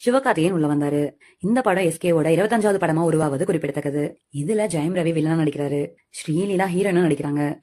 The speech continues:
மிகப்பெரிய எதிர்பார்ப்பு இந்த படத்துக்கு மேல கோலிவுட் ரசிகர்களுக்கு எழுந்திருக்கு. இந்த நிலையில புறநானூறு படம் பற்றி புதிய தகவல் ஒன்று வெளியாயிருக்கு.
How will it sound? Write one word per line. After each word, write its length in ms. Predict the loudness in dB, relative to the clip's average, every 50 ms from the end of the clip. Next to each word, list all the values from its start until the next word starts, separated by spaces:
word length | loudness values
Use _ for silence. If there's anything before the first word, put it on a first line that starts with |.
| _ _
மிகப்பெரிய 480 | 0 2 4 4 4 4 4 4 4 2
எதிர்பார்ப்பு 460 | 2 2 2 2 0 2 4 4 4
இந்த 200 | 4 4 2 4
படத்துக்கு 320 | 2 2 2 0 -2 -2
மேல 200 | -2 0 0 0
கோலிவுட் 360 | 0 2 4 6 6 6 4
ரசிகர்களுக்கு 480 | 4 0 -2 -2 -2 -2 -2 0 2 2
எழுந்திருக்கு. 580 | 2 2 2 0 0 0 0 0 0 -2 -6 _ _ _
இந்த 260 | -8 -4 -2 0 2 2
நிலையில 280 | 2 2 2 2 2
புறநானூறு 380 | 0 0 0 2 2 2 2 2
படம் 200 | 2 2 0 0
பற்றி 320 | -2 -2 -2 -2 -4 -4 -6 -14 -6 0
புதிய 260 | 2 4 4 4 4
தகவல் 280 | 2 2 2 4 4 4
ஒன்று 200 | 4 2 2 2
வெளியாயிருக்கு. 680 | 2 2 2 2 0 -2 -2 -2 -2 -2 -2 -4 -8